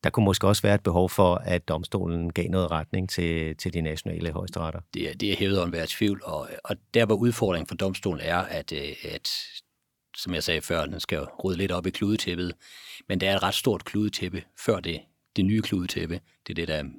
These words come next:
Speaker 2: miljøretten i forhold til menneskerettighedskonventionen, hvor der ligger, jeg tror, der ligger omkring tre hundrede fire hundrede domme på det område. Og de, det er ikke sige, de peger forskellige retning, men det er meget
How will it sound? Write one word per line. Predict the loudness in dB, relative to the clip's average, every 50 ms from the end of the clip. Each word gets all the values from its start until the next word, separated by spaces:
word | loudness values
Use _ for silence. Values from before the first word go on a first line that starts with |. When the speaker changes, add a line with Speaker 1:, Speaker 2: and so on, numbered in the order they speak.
| -8 -4
Speaker 2:
miljøretten | -4 -2 2 2 2 2 2 0 2 0 0 -2 -4 -8
i |
forhold | -6 -6 -4 -4 -4
til | -4 -4
menneskerettighedskonventionen, | -4 -4 -4 -4 -6 -6 -6 -6 -6 -6 -4 -4 -4 -4 -2 -4 -6 -8 -12 -18 -20 -18 -18 -18 -18 -2
hvor | 0 2
der | 2 2
ligger, | 2 2 -2 -2 -4
jeg | -6 -6 -8 -8
tror, | -8 -8
der | -8 -8
ligger | -10 -12 -14 -14
omkring | -10 -8 -8 -8 -6 -8 -8 -8
tre | -6 -6
hundrede | -6 -2
fire | -2 -2 0
hundrede | 0 0 -2 -2
domme | -2 -2 -2 0 -2 -2 -2
på | -2 -2
det | -2 0
område. | -2 -2 -4 -4 -4 -6 -8 -10 -16 -20 -20 -20 -18 -16 -16 -16 -18 -20 -20 _ _ -8
Og | -8 -2 -2
de, | -2 -2 -4 _ -20 -20 _ _ _ _ -16 -10
det | -6
er | -4
ikke | -2 0 2
sige, | 4 4 4
de | 4 2
peger | 0 0 -2 -2 -2
forskellige | 0 0 0 0 0
retning, | 0 0 0 0 2 -2 -2 -2 -2
men | -4 -4 -4 -2
det | -2 -2
er | -2
meget | 0 0 2 2 0 0